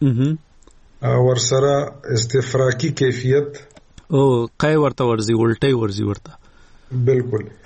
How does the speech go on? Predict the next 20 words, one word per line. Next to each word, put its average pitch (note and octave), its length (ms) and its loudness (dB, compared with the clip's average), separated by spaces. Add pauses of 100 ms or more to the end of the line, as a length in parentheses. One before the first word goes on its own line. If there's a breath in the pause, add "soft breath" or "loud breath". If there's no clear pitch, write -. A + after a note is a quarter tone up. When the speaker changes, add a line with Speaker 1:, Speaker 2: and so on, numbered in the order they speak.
(140)
Speaker 1:
زړه A2+ 80 0
یې C#3+ 200 2
Speaker 2:
آه، C3+ 40 0
د A#2+ 40 -2
Speaker 1:
کچه B2+ 100 -2
Speaker 2:
سینې C#3 200 2
Speaker 1:
کیږي C3+ 300 -2
یا A2+ 180 0
زړه A2 200 0
یې A#2+ 100 2
راهس G#2+ 460 -2
کیږي؟ G#2 260 -4 (640)
Speaker 2:
زړه A#2+ 220 2
یې C3 60 4
راهس A#2+ 200 0
کیږي. A#2+ 260 -2
سینه C#3 480 2
کې C#3+ 120 0
درد C#3+ 460 -2 (440)
Speaker 1:
مهم. B2+ 340 -2